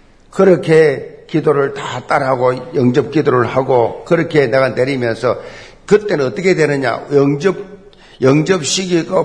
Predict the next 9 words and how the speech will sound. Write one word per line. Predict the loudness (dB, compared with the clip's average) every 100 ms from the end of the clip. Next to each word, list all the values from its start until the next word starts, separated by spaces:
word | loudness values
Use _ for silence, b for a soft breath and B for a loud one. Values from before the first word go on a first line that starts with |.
| 0
몇 | 0
시에 | 2 2
전했으면 | 0 -2 0 -2 -2
내릴 | 0 0
때 | -2 -4 -6 -6
택시비를 | -2 0 -2 -4 -4 -2
많이 | 0 -2 0
줘야 | 0 0
돼요. | -2 -6 -12